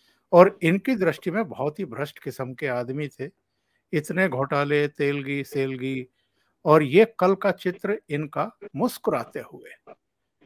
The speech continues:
और उनको पुष्प गुच्छ भेंट करते हुए।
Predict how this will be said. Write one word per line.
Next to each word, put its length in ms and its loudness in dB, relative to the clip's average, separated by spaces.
और 560 0
उनको 280 -2
पुष्प 480 -2
गुच्छ 380 -4
भेंट 300 -6
करते 360 -8
हुए। 300 -12